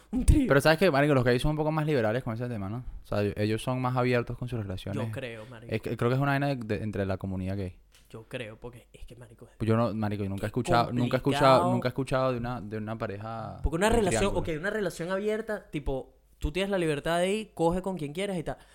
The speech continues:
Speaker 1: Pero, marico, somos tres.
Speaker 2: Tres.
Speaker 1: Mamá huevo, ¿tú sabes lo complicado que debe ser
Speaker 2: Sí,
Speaker 1: tener una
Speaker 2: sí.
Speaker 1: relación con
Speaker 2: Lidiar
Speaker 1: dos
Speaker 2: con los
Speaker 1: mujeres?
Speaker 2: tres.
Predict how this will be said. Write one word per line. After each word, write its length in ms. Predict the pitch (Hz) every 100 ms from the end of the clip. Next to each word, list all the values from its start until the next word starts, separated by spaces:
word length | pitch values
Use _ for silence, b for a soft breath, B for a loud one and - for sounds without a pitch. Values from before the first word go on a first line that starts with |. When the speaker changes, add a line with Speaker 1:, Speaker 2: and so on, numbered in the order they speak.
| b -
Speaker 1:
Pero, 160 | 135
marico, 400 | 123 127 135 120 _ _ _
somos 460 | - 151 170 175 - -
tres. 520 | 165 131 - - -
Speaker 2:
Tres. 360 | 98 98 - - - - - _ _ _ _
Speaker 1:
Mamá 200 | - - -
huevo, 220 | 180 147
¿tú 80 | 160
sabes 340 | - 220 208 - - -
lo 240 | 185 170
complicado 800 | - 170 147 - 175 208 202 220
que 100 | 214
debe 200 | 180 190
ser 360 | - 214 208 -
Speaker 2:
Sí, 80 | -
Speaker 1:
tener 140 | 180
una 100 | 220
Speaker 2:
sí. 60 | 214
Speaker 1:
relación 280 | 180 202 190
con 100 | 226
Speaker 2:
Lidiar 180 | 214 214
Speaker 1:
dos 60 |
Speaker 2:
con 80 | 208
los 80 | 110
Speaker 1:
mujeres? 340 | 165 95 92
Speaker 2:
tres. 100 | 98